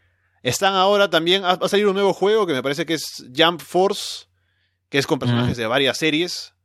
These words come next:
Speaker 1: Está Hunter x Hunter junto a Naruto, Dragon Ball, Yu Yu Hakusho, ¿no? Todo el mundo ahí. Y el problema con Fullmetal Alchemist es que no pertenece a, a Jump, así que no
Speaker 2: Ujú.
Speaker 1: está considerado de-, dentro de ese grupo.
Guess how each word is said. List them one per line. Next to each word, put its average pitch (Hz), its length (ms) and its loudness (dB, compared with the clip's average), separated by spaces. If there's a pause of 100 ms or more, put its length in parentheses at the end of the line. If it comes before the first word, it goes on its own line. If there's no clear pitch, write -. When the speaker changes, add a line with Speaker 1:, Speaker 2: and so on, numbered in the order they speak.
(240)
Speaker 1:
Está - 380 0
Hunter 107 260 -2
x 160 120 2
Hunter 160 220 2
junto 107 220 -6
a 98 60 -4
Naruto, 104 480 -2
Dragon 95 340 -2
Ball, 123 760 2 (520)
Yu 135 120 -2
Yu 135 200 2
Hakusho, 131 640 0
¿no? 127 220 -2
Todo 135 140 2
el 127 60 2
mundo 143 240 0
ahí. 147 180 0 (520)
Y 143 80 -2
el 156 60 2
problema 190 260 2
con 214 100 4
Fullmetal 196 320 2
Alchemist 214 320 0
es 175 100 0
que 143 80 2
no 214 120 2
pertenece 139 540 2
a, 107 260 0
a 120 100 0
Jump, 143 280 0 (440)
así 143 220 -6
que 120 240 0
no 113 280 2
Speaker 2:
Ujú. 160 60 6
Speaker 1:
está 147 160 2
considerado 123 600 4
de-, 104 160 -2
dentro 117 320 -2
de 113 80 2
ese 117 160 -6
grupo. 143 380 -4